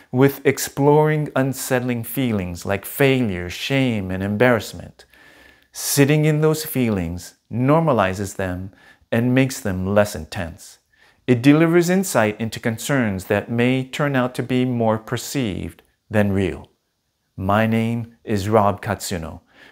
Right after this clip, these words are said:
originator of the Direct Your Mind system for moving your life forward. To learn about the four key decision-making steps, please click here. If you'd like to hear the origin story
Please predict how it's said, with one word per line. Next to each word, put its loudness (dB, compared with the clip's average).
originator 4
of -2
the 2
Direct 2
Your -2
Mind -2
system -4
for -4
moving 0
your 2
life 0
forward. -4
To -2
learn 6
about 4
the -2
four 2
key -6
decision-making -4
steps, -4
please -2
click 0
here. -4
If 2
you'd 2
like 6
to 0
hear 2
the 4
origin 6
story -2